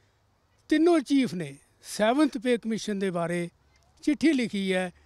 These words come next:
ਕਿ ਸਾਡੀਆਂ ਪਹਿਲਾਂ ਐਨੋਮੈਲੀਜ਼ ਦੂਰ ਕਰੋ, ਇਸ ਤੋਂ ਬਾਅਦ ਅਸੀਂ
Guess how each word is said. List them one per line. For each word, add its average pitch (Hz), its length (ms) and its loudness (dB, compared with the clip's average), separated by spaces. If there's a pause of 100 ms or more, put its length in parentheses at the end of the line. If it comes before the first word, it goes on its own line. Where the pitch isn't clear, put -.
(120)
ਕਿ 233 100 -4
ਸਾਡੀਆਂ 214 380 -4
ਪਹਿਲਾਂ 220 320 -2
ਐਨੋਮੈਲੀਜ਼ 226 560 -2
ਦੂਰ 254 200 0
ਕਰੋ, 262 400 0 (380)
ਇਸ 226 200 2
ਤੋਂ 233 200 -2
ਬਾਅਦ 208 360 2
ਅਸੀਂ 190 320 -6